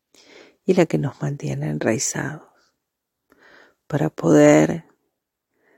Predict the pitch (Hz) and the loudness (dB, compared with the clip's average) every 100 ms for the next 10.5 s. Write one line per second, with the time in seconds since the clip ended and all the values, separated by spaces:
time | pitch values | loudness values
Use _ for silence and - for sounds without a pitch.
0 | _ - - 151 151 156 156 156 151 180 | _ -8 -2 2 2 2 -2 -2 2 4
1 | 190 165 147 139 120 156 147 143 - 147 | 4 0 -4 -6 -6 -6 -4 -6 -6 -6
2 | 151 151 147 151 135 127 131 127 - 160 | -6 -6 -6 -4 -2 0 -2 -4 0 2
3 | 165 160 - 147 147 - _ _ _ _ | 4 0 -6 -8 -8 -12 _ _ _ _
4 | _ _ _ _ _ _ _ _ _ _ | _ _ _ _ _ _ _ _ _ _
5 | _ _ _ _ _ - 139 139 - - | _ _ _ _ _ -6 -4 -4 -6 -6
6 | 156 135 123 117 - - 185 240 - _ | -2 2 2 0 -4 -2 -2 -2 -8 _
7 | _ _ _ _ _ _ _ _ _ _ | _ _ _ _ _ _ _ _ _ _
8 | _ _ _ _ _ - 175 185 190 - | _ _ _ _ _ -2 0 0 -4 -2
9 | 180 151 - - 202 175 143 - - 170 | 0 0 -4 0 2 2 0 -4 -8 -8
10 | - _ - _ | -8 _ -20 _